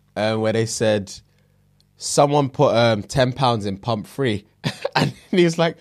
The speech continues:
"Where do you think it's gonna get to? Just pump four?" <laughs> Gas prices are teeth, bro.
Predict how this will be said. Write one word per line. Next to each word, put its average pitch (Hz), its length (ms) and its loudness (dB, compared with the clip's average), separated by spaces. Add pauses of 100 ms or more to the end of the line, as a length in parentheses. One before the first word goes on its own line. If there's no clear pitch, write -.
(160)
"Where 185 160 4
do 320 80 6
you 330 60 4
think 233 180 -2
it's 226 100 -2
gonna 196 180 0
get 180 260 0
to? 135 180 -2
Just 175 240 -6
pump 180 240 2
four?" - 340 4 (800)
<laughs> - 840 -8
Gas 214 240 2
prices 202 480 2
are 151 260 2
teeth, 202 680 0 (100)
bro. 110 460 2